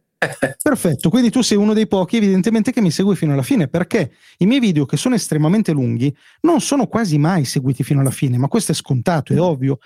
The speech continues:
Speaker 2: La
Speaker 1: Certo.
Speaker 2: percentuale che viene vista è sempre minima, ma YouTube questa cosa qua la gradisce lo stesso perché ha la sensazione che le persone a-, abbiano quello che cercano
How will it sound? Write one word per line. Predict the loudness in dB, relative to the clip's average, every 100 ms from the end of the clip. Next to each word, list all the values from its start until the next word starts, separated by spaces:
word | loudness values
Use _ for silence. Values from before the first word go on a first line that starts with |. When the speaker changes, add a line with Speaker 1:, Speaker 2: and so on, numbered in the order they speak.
| -12 -2
Speaker 2:
La | -2
Speaker 1:
Certo. | 0
Speaker 2:
percentuale | 0 2 2 0 0 0
che | 0
viene | 2 2
vista | 0 -2 -4
è | -2
sempre | 0 0 0 2
minima, | 2 2 2 -2 -4 _ _ _ _
ma | 2 4 4
YouTube | 4 2 2 0 0 0 -2 _ _ _
questa | -4 -2 0
cosa | 0 0
qua | 0 0
la | 0
gradisce | 0 0 0 0
lo | 0
stesso | -2 -2 -2 -2 -4 -2
perché | -2 0 0
ha | 0
la | -2
sensazione | 0 0 0 -2 0 0
che | 0
le | 0
persone | 0 -2 0 0 0
a-, | -2 -6 -16 -14 -14 _ _
abbiano | -2 -2 0 2 2 2
quello | 0 0 2 2
che | -2
cercano | 0 -2 -2 -2 -2